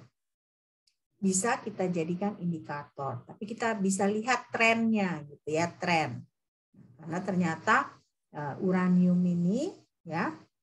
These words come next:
tinggi binding energinya.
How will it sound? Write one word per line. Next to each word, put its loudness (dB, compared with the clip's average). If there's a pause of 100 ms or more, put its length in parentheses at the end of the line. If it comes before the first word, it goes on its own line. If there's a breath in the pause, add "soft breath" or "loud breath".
(240)
tinggi -2 (280)
binding 0
energinya. -2